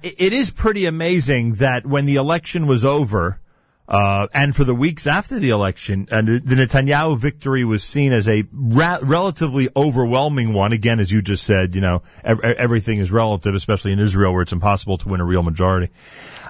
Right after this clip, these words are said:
Um, and yet the government is formed. It's only sixty-one seats. The media, both in the United States and Israel, I would think in other places as well, is, uh, painting it as a, as a relatively weak government. How did Netanyahu get to this point where the,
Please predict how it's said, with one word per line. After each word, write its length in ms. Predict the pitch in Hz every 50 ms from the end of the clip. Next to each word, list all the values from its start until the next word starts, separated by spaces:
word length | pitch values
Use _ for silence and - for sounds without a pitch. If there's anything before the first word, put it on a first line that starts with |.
| - -
Um, 380 | 123 123 123 127 123 123 - -
and 240 | 139 147 143 143
yet 340 | 143 156 208 254 269 185 -
the 100 | - 135
government 420 | 120 147 160 175 175 185 180 165 156
is 100 | 135 -
formed. 380 | - - 135 123 123 123 123
It's 160 | 117 101 - -
only 300 | 151 151 175 185 190 185
sixty-one 720 | - - - 156 - - - 147 135 131 131 123 120 117
seats. 420 | - - - 120 110 104 101 -
The 140 | - 120 123
media, 640 | 123 123 139 160 208 226 226 196 151 107 87 82 80 -
both 240 | - 139 135 123 -
in 80 | 143 127
the 80 | 127
United 260 | 127 131 135 131 120 104
States 420 | - - - 147 147 156 147 - 127
and 160 | 117 117 117
Israel, 360 | 131 143 123 123 127 113 101
I 100 | 101 98
would 120 | 101 95 -
think 180 | - 127 104
in 80 | 117 110
other 140 | 113 110 107
places 400 | - 113 110 110 - - 98 92
as 100 | 82 82
well, 360 | 95 110 113 104 95 90 - - - - - - - _ -
is, 280 | - - 104 90 82 - -
uh, 220 | - 120 117 113 95 -
painting 360 | - 147 139 131 - 139 120
it 80 | 120
as 100 | 110 92
a, 120 | 104 101 101 -
as 160 | - 107 98
a 60 | 113
relatively 500 | 107 113 117 131 131 110 - 110 107 107
weak 460 | 101 95 101 123 131 120 - - 135 107
government. 400 | 123 127 143 156 139 120 110 101
How 180 | - 139 185
did 80 | 262 294
Netanyahu 560 | 285 262 - - 214 208 208 202 202 180 139
get 220 | 107 180 202 -
to 80 | - 185
this 240 | 180 190 202 190 -
point 420 | - 156 190 233 233 135 82 73 - - - - - - -
where 160 | 127 143 139
the, 220 | 139 131 120 -